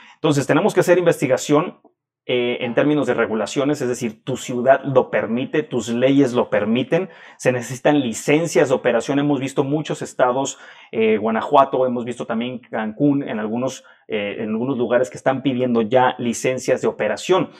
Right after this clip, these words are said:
¿Cómo está el tema de impuestos? También es muy importante, tenemos asesores, eh, que les pueden ayudar con el tema de impuestos, ya sean personas físicas o personas morales. Y los costos, obviamente, dependiendo de la ubicación,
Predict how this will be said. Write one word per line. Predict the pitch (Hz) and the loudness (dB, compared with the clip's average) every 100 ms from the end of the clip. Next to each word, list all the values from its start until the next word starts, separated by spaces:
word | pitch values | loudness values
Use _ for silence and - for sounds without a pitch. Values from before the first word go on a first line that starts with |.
| - - | -20 -4
¿Cómo | - 202 | 0 2
está | 185 196 | 2 2
el | 175 | 2
tema | 175 175 | 2 2
de | 165 | 2
impuestos? | 139 123 - 185 202 - 131 | 0 -4 -2 0 0 -2 -6
También | 135 139 156 | -4 -4 -2
es | |
muy | 156 156 151 | -2 -2 -2
importante, | 143 120 131 147 147 | -2 -4 -2 -4 -4
tenemos | 113 120 127 143 139 | -6 -6 -4 -6 -6
asesores, | - - 113 143 139 139 147 - - - - | -10 -10 -6 -2 0 0 -4 -8 -20 -20 -10
eh, | 220 220 214 | -6 -4 -4
que | 113 | -6
les | 104 | -6
pueden | - 139 123 | -4 -2 0
ayudar | 117 127 | 2 2
con | 127 | 2
el | 113 | -2
tema | 131 | 0
de | 120 | -2
impuestos, | 107 139 - 127 | -2 -4 -4 -2
ya | 127 | 0
sean | 135 131 120 | 2 0 -2
personas | - 123 135 131 - | -6 -4 -4 -4 -6
físicas | - 156 - 165 160 147 - | -6 -6 -6 -4 -4 -4 -2
o | 151 160 - | 0 0 2
personas | 131 - 139 135 135 | 0 2 0 0 -2
morales. | 120 123 135 175 175 - - _ _ - - _ _ | -4 2 6 6 4 0 -6 _ _ -20 -20 _ _
Y | 202 220 262 - _ | 4 4 2 -6 _
los | 147 135 - | 2 2 2
costos, | - 165 - 135 | 4 4 4 -2
obviamente, | 143 143 135 135 | 0 0 0 2
dependiendo | 131 120 120 127 135 | 2 2 0 0 2
de | 123 | 2
la | 107 | 2
ubicación, | 110 110 117 - 175 180 233 | 0 0 -2 0 2 2 0